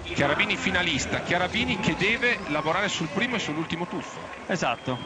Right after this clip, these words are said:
Speaker 2: Ah,
Speaker 1: Ritornato e, e avvitamento.
Speaker 2: Assolutamente sì, soprattutto il ritornato, che è il primo tuffo, il tuffo con cui inizia la gara, proprio inizierà la sua finale,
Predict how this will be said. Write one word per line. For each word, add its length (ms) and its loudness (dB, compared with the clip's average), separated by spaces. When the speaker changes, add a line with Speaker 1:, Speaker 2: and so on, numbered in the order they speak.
Speaker 2:
Ah, 560 0
Speaker 1:
Ritornato 760 0
e, 280 2
e 120 -6
avvitamento. 760 -4
Speaker 2:
Assolutamente 580 0
sì, 140 0
soprattutto 480 0
il 220 2
ritornato, 1500 -2
che 80 -2
è 40 0
il 80 -2
primo 300 0
tuffo, 300 -2
il 60 -2
tuffo 200 -4
con 200 -6
cui 180 0
inizia 540 0
la 120 2
gara, 400 2
proprio 500 -2
inizierà 400 -2
la 100 0
sua 160 -4
finale, 480 0